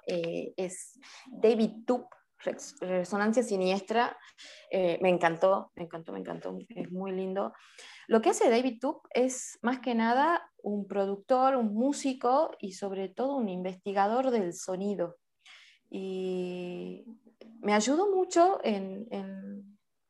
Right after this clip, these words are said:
en mi búsqueda personal de, del uso del color y del movimiento, porque lo que hace David Tup es aunar todo, ¿sí? Ah, pero a través del sonido.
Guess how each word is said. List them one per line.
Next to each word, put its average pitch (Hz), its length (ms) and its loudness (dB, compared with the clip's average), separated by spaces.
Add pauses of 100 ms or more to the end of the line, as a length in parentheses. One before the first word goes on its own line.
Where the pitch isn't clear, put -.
en 196 200 -6
mi 190 120 -6
búsqueda 254 640 6
personal 220 600 2
de, 214 360 0
del 190 220 -2
uso 254 240 2
del 190 180 4
color 196 380 4
y 320 80 2
del 190 200 2
movimiento, 196 840 2 (540)
porque 185 800 0
lo 190 220 2
que 262 120 2
hace 349 320 4
David 262 400 2
Tup - 280 -2
es 247 360 0
aunar 233 640 4
todo, 185 400 2
¿sí? 233 340 -4
Ah, 196 180 -2
pero 190 140 2
a 185 120 0
través 226 360 2
del 202 140 -2
sonido. 190 640 -4